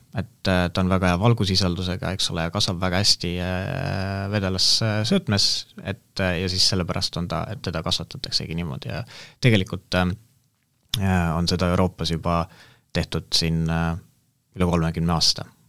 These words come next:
Äh, Ühendkuningriigis on siis e-, esimene ettevõte siiamaani siis ka olnud ka ainukene, äh, Corn, kes on, äh,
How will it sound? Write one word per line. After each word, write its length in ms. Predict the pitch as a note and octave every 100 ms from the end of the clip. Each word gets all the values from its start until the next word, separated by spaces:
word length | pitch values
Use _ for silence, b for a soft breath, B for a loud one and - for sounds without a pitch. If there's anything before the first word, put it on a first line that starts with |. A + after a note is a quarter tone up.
| _ _ b b b b
Äh, 680 | F2 D#2 D#2 E2 F2 E2+ E2+
Ühendkuningriigis 840 | E2 E2 F2 E2 D#2+ E2 E2+ - -
on 100 | - D#2
siis 200 | - F2
e-, 240 | D#2+ E2+
esimene 400 | E2+ D#2+ D#2+ E2 E2 E2+ -
ettevõte 380 | F#2+ F2 F2 -
siiamaani 520 | F2+ F#2+ F2+ E2+ D#2+
siis 220 | D#2 E2 -
ka 140 | E2
olnud 260 | E2 D#2 -
ka 160 | D#2+ -
ainukene, 480 | F#2+ F2 - E2 E2 F#2+
äh, 260 | - F2 E2 E2+
Corn, 380 | G2+ F2+ E2+ -
kes 240 | - - E2
on, 180 | D#2+ E2
äh, 340 | F2 E2+ E2